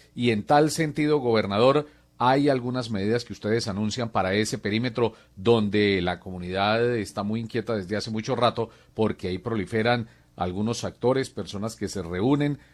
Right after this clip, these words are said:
a consumir estupefacientes, pero además en horas de la noche, nos dicen las personas del entorno, a vender, a vender estupefacientes, otra olla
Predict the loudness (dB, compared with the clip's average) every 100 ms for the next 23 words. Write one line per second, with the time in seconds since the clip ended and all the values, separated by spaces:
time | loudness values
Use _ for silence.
0 | _ -4 -4 -4 -6 -6 -4 -2 0 0
1 | -4 -8 -10 -8 -4 -4 -6 -6 -4 -4
2 | -2 -4 -4 -4 -2 -2 -2 -2 -4 -4
3 | -4 -4 -2 0 2 0 -2 -12 _ 2
4 | 2 2 -6 -4 -2 -2 0 -2 0 2
5 | 4 2 -2 -10 _ 4 6 4 4 4
6 | 4 2 2 2 2 2 2 0 -2 -2
7 | -2 -2 -2 0 -4 -2 -2 0 4 6
8 | 6 4